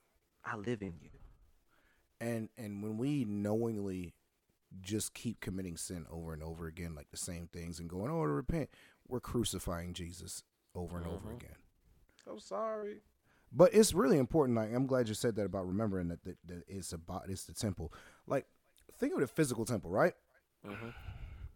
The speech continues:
Speaker 2: When the Israelites in Judah and Israel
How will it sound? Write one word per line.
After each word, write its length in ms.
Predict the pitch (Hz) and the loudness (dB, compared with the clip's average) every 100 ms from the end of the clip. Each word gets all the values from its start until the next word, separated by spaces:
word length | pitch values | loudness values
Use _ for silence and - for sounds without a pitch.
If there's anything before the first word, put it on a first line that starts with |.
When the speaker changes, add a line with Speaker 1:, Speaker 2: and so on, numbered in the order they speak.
| - - _ _ _ _ _ _ _ _ - | -20 -20 _ _ _ _ _ _ _ _ -2
Speaker 2:
When 460 | 104 185 180 175 165 - _ _ _ _ _ _ - | 6 10 12 10 6 -4 _ _ _ _ _ _ -12
the 100 | - _ - - - - | -12 _ -20 -20 6 12
Israelites 720 | 339 220 190 123 87 - - | 12 12 12 12 12 4 0
in 160 | 127 107 | 2 4
Judah 420 | 98 240 165 90 | 12 12 12 10
and 140 | 80 - | 4 10
Israel 500 | 220 175 131 82 | 10 12 8 4